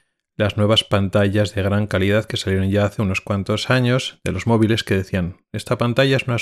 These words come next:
resolución como la de la retina". Entonces hicimos unos cálculos para ver si era verdad o era mentira. Pues usamos los mismos cálculos, la misma,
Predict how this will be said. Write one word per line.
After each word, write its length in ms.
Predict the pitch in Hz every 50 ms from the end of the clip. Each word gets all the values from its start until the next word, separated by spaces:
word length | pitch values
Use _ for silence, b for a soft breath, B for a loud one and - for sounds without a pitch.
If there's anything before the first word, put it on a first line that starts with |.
| - - -
resolución 560 | 123 107 - 117 117 110 - - 127 131 135
como 240 | - - 120 113 110
la 120 | 104 98
de 80 | 95 95
la 120 | 98 98
retina". 540 | 107 104 95 - 120 117 101 87 80 - _ _ _ _ _ _ _ _ _ _ -
Entonces 320 | 98 90 95 95 - -
hicimos 360 | 101 - - 104 98 98 -
unos 180 | 113 104 98 -
cálculos 400 | - - - - 113 117 123 -
para 160 | - 107 101
ver 120 | 95 95 -
si 120 | - 104
era 100 | 98 95
verdad 300 | 95 95 95 98 101 -
o 60 | - 101
era 80 | 101
mentira. 560 | 98 110 113 113 147 135 127 127 - - _ _ _ _ _ _ _ _ _ _ _ -
Pues 160 | - 113 107
usamos 340 | 117 104 - 143 123 110 98
los 160 | 95 95 92
mismos 420 | 104 107 107 117 120 120 - -
cálculos, 680 | - - - 131 135 - - 117 113 123 151 165 - -
la 80 | 95 85
misma, 500 | 90 90 - 107 98 92 90 92 -